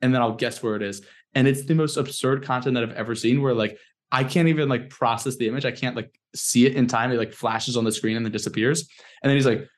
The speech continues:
"Oh yeah, that's probably, like, you know, uh, Nigeria, like, uh, you know, in this specific small town off the coast or something like that." And that blows my mind. And so the only reason that I even bring this up in the first place is because I see this and I'm like, "All right,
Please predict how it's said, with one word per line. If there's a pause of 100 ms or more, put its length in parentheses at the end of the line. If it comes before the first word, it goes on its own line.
(220)
"Oh
yeah,
that's
probably,
like,
you
know, (160)
uh,
Nigeria, (220)
like,
uh,
you
know,
in
this
specific
small
town
off
the
coast
or
something
like
that." (200)
And (320)
that
blows
my
mind.
And
so (260)
the
only
reason
that
I
even
bring
this
up
in
the
first
place
is
because
I
see
this
and
I'm
like, (400)
"All
right,